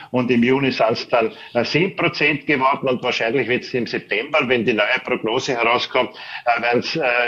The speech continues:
über sieben Prozent, äh, sieben Komma zwei Prozent war, glaub ich, letzt-, über sieben Komma zwei Prozent sein. Das heißt, alle drei Monate ist in den letzten Prognosen die Inflationsrate deutlich angehoben worden. Äh, und jetzt, äh, äh,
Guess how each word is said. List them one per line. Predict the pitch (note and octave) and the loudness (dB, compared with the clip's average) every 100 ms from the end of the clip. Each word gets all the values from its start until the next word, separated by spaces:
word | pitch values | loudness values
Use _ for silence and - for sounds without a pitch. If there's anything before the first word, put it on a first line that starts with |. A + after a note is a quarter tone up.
| A2+ F#2 C3+ | 0 -2 -2
über | C3+ C3 | -2 -2
sieben | - A2+ G2 G2 | 0 -2 -2 -4
Prozent, | G#2+ G2+ - F#2 G#2 - | -4 -2 -2 -2 -2 -4
äh, | C#3+ G#2+ | -2 -2
sieben | - A2+ | -2 -4
Komma | - F#2+ | -4 -4
zwei | - F#2+ | -2 -2
Prozent | - G2+ G#2+ G#2+ | 0 0 0 2
war, | A#2 | 2
glaub | A2 G#2 | 2 2
ich, | |
letzt-, | F#2+ F#2 - - - - | 2 -2 -8 -14 -14 -4
über | B2 A#2+ | 0 2
sieben | - A2 | 2 0
Komma | F#2+ G#2+ A2 | 2 0 0
zwei | A2 G2 | 0 0
Prozent | - G2 - F#2+ G2 | 0 -2 2 2 0
sein. | - G2 A2 E3 - - - | 0 2 2 -2 -6 -6 -2
Das | C3 | 0
heißt, | B2+ A#2+ - | 0 0 0
alle | A#2+ E3 F#3 F3+ | 0 2 2 0
drei | - B2 A#2+ B2+ B2 | 0 0 2 0 0
Monate | A#2 C#3 F3+ D#3+ - D#3 D3 - | 2 2 2 0 0 -2 -2 -4
ist | C3 - | -6 -2
in | B2+ | -2
den | A2+ A#2+ | 0 -2
letzten | G#2+ C3+ D3 - C3 | 0 0 -2 -6 -2
Prognosen | C3 A#2+ A#2 B2 C3 B2+ | -2 0 -2 -2 -2 -2
die | B2+ B2 | 0 0
Inflationsrate | A2+ A#2 - A#2 C#3 C#3 A#2+ A#2+ A2+ | 0 -4 0 0 0 2 2 0 -2
deutlich | - B2+ - B2+ G#2+ | -2 -2 -2 0 2
angehoben | G#2+ A2 F#2+ G#2 F#2 F2 | 2 0 -2 -4 -6 -2
worden. | F2+ F2 E2+ - - - - - | -2 -2 -8 -12 -12 -10 -10 0
Äh, | A#2+ A#2 B2+ B2+ | 2 4 2 2
und | C3 B2+ | 2 2
jetzt, | B2+ - | 0 0
äh, | C#3+ | 0
äh, | C3+ | 2